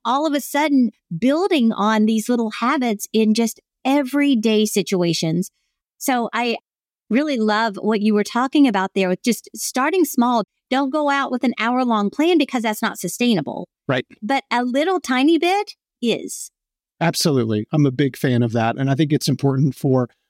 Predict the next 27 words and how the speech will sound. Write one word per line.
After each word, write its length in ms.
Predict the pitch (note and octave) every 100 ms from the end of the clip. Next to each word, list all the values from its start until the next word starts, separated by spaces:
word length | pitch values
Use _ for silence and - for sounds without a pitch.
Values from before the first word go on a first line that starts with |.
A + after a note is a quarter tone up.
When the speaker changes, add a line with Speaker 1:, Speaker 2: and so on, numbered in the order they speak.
| -
Speaker 2:
us 180 | C#3+ -
as 80 |
parents 400 | - E3 F#3 -
to 80 | -
do. 180 | F#3+ G3
Like 180 | C#3+ -
we 60 |
said 200 | A#2+ C3
earlier, 300 | B2+ C3 C#3+
it's 120 | C#3+ -
gotta 180 | D#3+
come 200 | - C#3
from 240 | B2 A#2+ A#2 _ _ -
what 240 | C#3+ A#2+
we're 200 | B2 C3+
living 300 | C#3+ C#3+ D3
out 180 | B2+ C3
first, 480 | - C#3+ D#3 - -
and 140 | D3 B2+
then 240 | B2+ B2+ - _ _
as 180 | A#2+ B2
w-, 160 | B2 A2+
how 180 | - C#3
we're 120 | C3
leading 380 | A#2+ B2 B2+ C3+
the 60 |
family, 560 | A2+ A#2+ B2 D3 F3